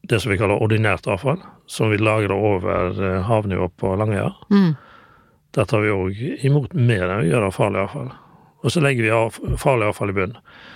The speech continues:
Speaker 1: Og der er vi jo på en måte den største og aller viktigste aktøren i Norge på farlig avfall.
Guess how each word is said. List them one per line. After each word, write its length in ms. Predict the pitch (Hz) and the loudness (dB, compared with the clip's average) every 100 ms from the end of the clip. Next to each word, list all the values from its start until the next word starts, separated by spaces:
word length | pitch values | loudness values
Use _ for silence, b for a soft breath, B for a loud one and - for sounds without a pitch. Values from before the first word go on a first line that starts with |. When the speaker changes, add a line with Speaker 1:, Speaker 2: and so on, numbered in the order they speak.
| B B B | B B B
Speaker 1:
Og 80 | 120 | 2
der 160 | 135 120 | 2 2
er 120 | 135 | 2
vi 80 | 107 | 0
jo 120 | 98 | -2
på 100 | 107 | -6
en 120 | - | 0
måte 200 | 120 107 | 0 0
den 100 | 98 | -2
største 480 | 95 - - - - 101 | -2 -2 -4 -4 -6 -6
og 300 | 95 277 120 | -4 -4 0
aller 200 | 104 98 | 0 0
viktigste 380 | 104 - - - | -4 -6 -6 -6
aktøren 280 | - 98 90 | -2 -2 -2
i 60 | |
Norge 280 | 92 92 98 | -2 -2 -4
på 100 | - | -10
farlig 280 | 110 101 104 | -4 -2 -2
avfall. 220 | - 113 | -6 -10